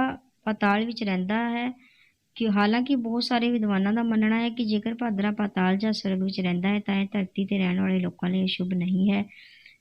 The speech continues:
ਇਸ ਨੂੰ ਸ਼ੁਭ ਮੰਨਿਆ ਜਾਂਦਾ ਹੈ, ਪਰ ਅਸੀਂ ਬਹੁਤ ਸਾਰੇ ਸ਼ੁਭ ਕੰਮਾਂ ਵਿੱਚ ਪਾਤਾਲ ਦੀ ਭਾਦਰਾ ਨੂੰ ਵੀ ਨਜ਼ਰਅੰਦਾਜ਼ ਨਹੀਂ ਕਰਦੇ। ਆਖਰਕਾਰ ਅਸੀਂ ਹਿੰਦੂ ਹਾਂ, ਇਸ ਲਈ ਹਰ ਸ਼ੁਭ ਕੰਮ ਦਾ ਆਪਣਾ ਹੀ ਮਹੱਤਵ ਹੁੰਦਾ ਹੈ।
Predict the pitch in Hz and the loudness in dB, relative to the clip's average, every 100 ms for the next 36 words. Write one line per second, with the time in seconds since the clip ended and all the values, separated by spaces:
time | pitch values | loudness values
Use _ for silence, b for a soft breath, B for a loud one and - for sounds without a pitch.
0 | - 214 226 220 196 202 220 220 208 202 | -2 0 0 0 0 2 2 4 2 2
1 | 202 202 202 196 196 202 196 190 190 214 | 2 2 0 0 0 0 -2 0 -2 0
2 | 208 185 190 196 208 202 202 175 175 180 | 0 0 0 -2 -4 -4 -4 -4 -2 0
3 | 196 196 - 208 b b b - 208 190 | -2 -2 -6 -8 b b b -2 0 2
4 | 196 190 202 220 220 196 180 180 180 180 | 4 4 2 -2 -2 -4 -2 -2 0 -2
5 | 220 233 - 190 190 220 214 185 175 214 | -4 -6 -4 0 2 2 2 2 0 -4
6 | - 175 170 165 160 175 170 - _ _ | -4 -2 -2 -2 -4 -4 -6 -8 _ _
7 | _ _ - 208 214 262 262 269 269 269 | _ _ -4 -2 0 0 2 2 2 0
8 | 254 233 220 240 247 247 247 - 226 240 | 0 0 0 0 0 0 -4 -2 -2 0
9 | 262 - _ _ _ _ - - 208 226 | -2 -6 _ _ _ _ -12 0 2 2
10 | 262 233 233 202 196 202 214 208 190 214 | 0 -2 0 2 2 2 0 0 0 2
11 | 233 208 175 - 190 170 143 156 165 | 2 0 -2 -2 -2 0 -2 -4 -4